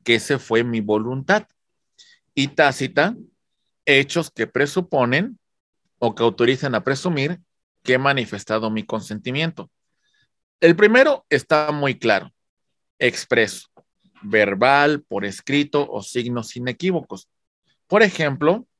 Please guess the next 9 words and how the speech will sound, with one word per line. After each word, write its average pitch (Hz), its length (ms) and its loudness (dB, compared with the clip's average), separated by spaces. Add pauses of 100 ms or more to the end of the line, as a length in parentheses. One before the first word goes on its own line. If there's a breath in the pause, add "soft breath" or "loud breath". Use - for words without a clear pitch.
(520)
agarro 131 800 2 (200)
y 127 120 -2
levanto 131 400 4
la 180 120 4
mano 147 300 0
para 117 240 0
tomar 117 260 0
un 123 140 -2
taxi, 160 460 0